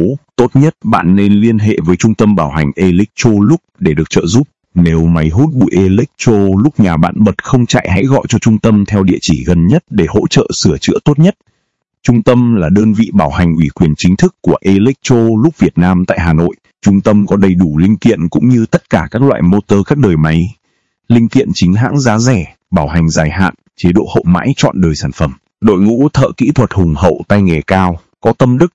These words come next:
trong công việc sẽ giúp quý khách khắc phục triệt để tình trạng máy hút bụi Electrolux bật không chạy, cũng như mọi hư hỏng của máy hút bụi Electrolux.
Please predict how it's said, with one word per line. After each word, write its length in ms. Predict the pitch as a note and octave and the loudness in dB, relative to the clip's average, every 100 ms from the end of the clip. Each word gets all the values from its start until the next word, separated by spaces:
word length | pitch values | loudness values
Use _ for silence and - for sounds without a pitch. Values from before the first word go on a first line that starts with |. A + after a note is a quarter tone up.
| _ | _
trong 200 | A#2+ A2 | -2 0
công 220 | A2+ G#2 | 2 2
việc 200 | F2+ D#2 | 2 -2
sẽ 260 | - - - | -6 -4 -2
giúp 160 | G#2 D3+ - | 0 -2 0
quý 160 | F2+ | -2
khách 200 | F2 E3 | 0 -2
khắc 220 | - F#3 | -2 -6
phục 180 | - G2 - | -2 -4 -4
triệt 240 | - D#2+ - _ _ | -2 -2 -4 _ _
để 160 | - E2+ | -2 -2
tình 240 | - F2 | 0 -2
trạng 320 | D#2 G2+ D2+ E2 | 0 -2 0 -2
máy 100 | E2 | 0
hút 200 | D3+ E3+ | 0 2
bụi 220 | C#3 - | 0 2
Electrolux 800 | G#2+ A2 C3+ - C#3 B2 B2 E3 | 0 2 0 -2 0 2 2 0
bật 220 | - F2+ | -2 -4
không 260 | - G#2 F2+ | -2 -2 0
chạy, 260 | - F#2 - _ _ _ _ | 0 -2 -4 _ _ _ _
cũng 220 | - A2+ | 0 2
như 160 | A2+ | 2
mọi 260 | G#2 G2 - | 2 0 0
hư 200 | F#2+ A2 | -2 0
hỏng 300 | G2 E2 C2 | 0 -2 -4
của 160 | - C#2 | -4 -2
máy 220 | C#2 D#2+ | 0 0
hút 200 | B2+ E3+ | 0 0
bụi 200 | A#2+ - | -2 0
Electrolux. 720 | F2 F#2 G#2 - - F2+ A2 | 0 2 0 -2 0 2 2